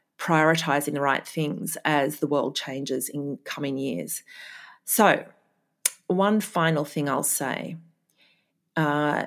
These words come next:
and it's a bit of a reflection I've, um, mentioned a couple of times. I've, and in fact, I'll,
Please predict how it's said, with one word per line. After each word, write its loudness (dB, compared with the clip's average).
and 2
it's -4
a 0
bit 4
of 2
a 6
reflection 2
I've, 0
um, -4
mentioned 2
a -4
couple -4
of -2
times. -2
I've, 0
and 6
in 8
fact, 4
I'll, 6